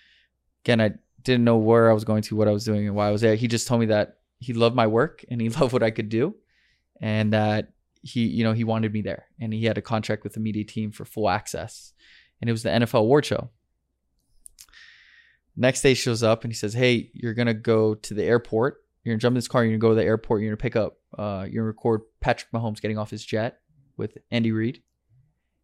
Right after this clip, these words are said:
and you're gonna es-, bring them back, and then you're just gonna document him till the moment he gets his award and he flies home." I said, "Great." And at that, that was the year that Patrick Mahomes won the M V P.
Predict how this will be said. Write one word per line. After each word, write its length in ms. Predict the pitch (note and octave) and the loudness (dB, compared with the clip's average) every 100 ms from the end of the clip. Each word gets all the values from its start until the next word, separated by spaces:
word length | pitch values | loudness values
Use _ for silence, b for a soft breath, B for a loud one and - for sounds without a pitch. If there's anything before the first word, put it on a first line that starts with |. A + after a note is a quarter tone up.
| _ _ | _ _
and 420 | A2+ A2 A2 G#2 | -4 -2 -2 -2
you're 120 | A2 | -2
gonna 120 | F#2 | 0
es-, 200 | A2+ A2 | 0 0
bring 320 | - A#2+ A2+ A2+ | -8 -4 0 2
them 120 | A2 | 2
back, 300 | G#2+ B2+ - | 2 0 -2
and 100 | A2 | -6
then 160 | G#2+ | -6
you're 120 | G#2+ G#2+ | -6 -8
just 180 | A2 | -10
gonna 140 | A2 G#2+ | -8 -6
document 500 | G#2 A2 A2+ A2 A2 | -6 -6 -6 -8 -8
him 160 | G#2+ - _ _ _ _ _ | -10 -12 _ _ _ _ _
till 120 | - | -8
the 80 | A2 | -4
moment 240 | A2 A2 | -4 -4
he 40 | A#2 | -4
gets 220 | A2+ - | -4 -6
his 100 | A2 | -8
award 260 | G#2+ A2 G#2+ | -6 -6 -6
and 120 | A2+ | -10
he 80 | A2+ | -12
flies 300 | - A2+ - | -10 -10 -8
home." 200 | A2 A2+ _ _ _ _ | -12 -12 _ _ _ _
I 920 | _ _ _ _ _ _ _ _ _ | _ _ _ _ _ _ _ _ _
said, 180 | A2 A2+ | -14 -2
"Great." 280 | A#2+ B2+ - _ _ _ | 0 0 -2 _ _ _
And 80 | A2 | -8
at 120 | G#2+ | -2
that, 260 | A#2 G#2 - | 0 -2 -2
that 120 | A2+ | -2
was 140 | A2 A2+ | -2 -2
the 80 | |
year 160 | A2+ A#2 | 0 2
that 100 | A2 | 2
Patrick 320 | A#2+ - A2 | -2 -4 -4
Mahomes 200 | A2 G#2+ | -4 -4
won 120 | G#2+ | -4
the 220 | G#2 - A#2 | -6 -6 -4
M 80 | |
V 120 | A2 G#2+ | -2 -2
P. 320 | A#2+ C#3+ | -2 -4